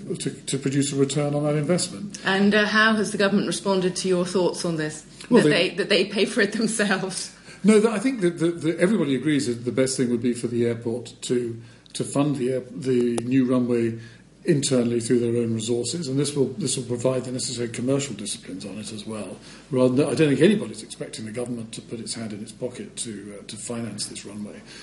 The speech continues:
Speaker 1: It will come from the airport, uh, and eventually, of course, it will be paid for by the users of the airport, the airlines and the passengers. Uh, but it shouldn't be necessary for, um, payment to be made of the new facility before it's in use.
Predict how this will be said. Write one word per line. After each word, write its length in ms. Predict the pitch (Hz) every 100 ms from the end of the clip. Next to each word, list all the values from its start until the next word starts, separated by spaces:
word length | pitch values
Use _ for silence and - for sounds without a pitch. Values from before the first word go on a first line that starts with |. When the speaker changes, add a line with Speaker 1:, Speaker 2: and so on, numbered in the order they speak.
| -
Speaker 1:
It 80 | 156
will 120 | 131
come 240 | 127 139 127
from 220 | 143 139
the 140 | 113
airport, 420 | 110 - 117 147 - - - -
uh, 140 | 139 135
and 120 | 135
eventually, 460 | 127 143 208 - 101
of 100 | -
course, 260 | 113 117 175
it 120 | 147
will 80 | 147
be 100 | 151
paid 260 | - 127
for 220 | - 139
by 300 | 123 131 127
the 120 | 127 127
users 300 | 165 160 165
of 80 |
the 120 | 170 208
airport, 340 | 220 - 87
the 100 | 120
airlines 340 | 131 147 156
and 120 | 151 165
the 40 |
passengers. 520 | 190 175 117 104 - - - - - 131
Uh, 60 |
but 180 | 123 135
it 120 | 147
shouldn't 340 | - 202 196 202
be 80 |
necessary 640 | 139 143 - - 113 104 120
for, 420 | 117 131 123 123 - - - - 135
um, 440 | 127 127 127 202 - - -
payment 360 | 143 131 127 -
to 60 |
be 100 | 123
made 480 | 127 127 123 120 117 - - -
of 100 | 127
the 80 | 117
new 160 | 135 127
facility 440 | - - 135 156
before 480 | 139 - - 175 170
it's 160 | 165 151
in 80 |
use. 400 | 156 156 - -